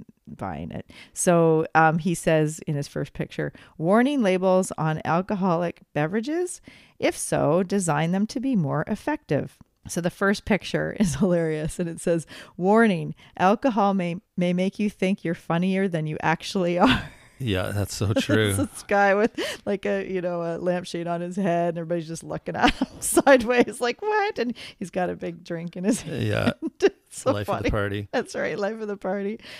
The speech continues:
Speaker 1: And the next one is, uh, "Warning, <laughs> more than three drinks at an office function can lead to unemployment." <laughs>
Speaker 2: Yeah.
Speaker 1: It's
Speaker 2: Yeah.
Speaker 1: got the employee, he's got a drink, and he's, like, all red in the face, and he's, like,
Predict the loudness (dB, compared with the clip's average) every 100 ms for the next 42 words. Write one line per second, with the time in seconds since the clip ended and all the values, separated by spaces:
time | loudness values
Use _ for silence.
0 | -8 0 2 4 2 0 0 2 2 2
1 | 0 -2 -2 -4 -8 -20 -20 -16 -4 4
2 | 6 6 4 2 0 -6 -16 -20 _ _
3 | -2 -2 -4 -8 -8 -8 -2 2 4 6
4 | 6 6 2 0 0 0 2 2 2 0
5 | -8 -18 -6 2 2 4 4 4 2 4
6 | 2 2 0 -4 0 2 2 2 -2 0
7 | 2 4 4 4 2 4 6 4 4 0
8 | 0 _ -6 2 4 6 4 0 -2 -4
9 | -6 -20 -12 -8 0 2 4 4 2 4
10 | 2 2 2 2 2 0 -2 0 2 2
11 | -2 -2 0 0 -2 -2 -4 -4 -6 -4
12 | -4 -4 -4 -4 -6 -4 -2 -2 -4 -8
13 | -8 -6 -8 -10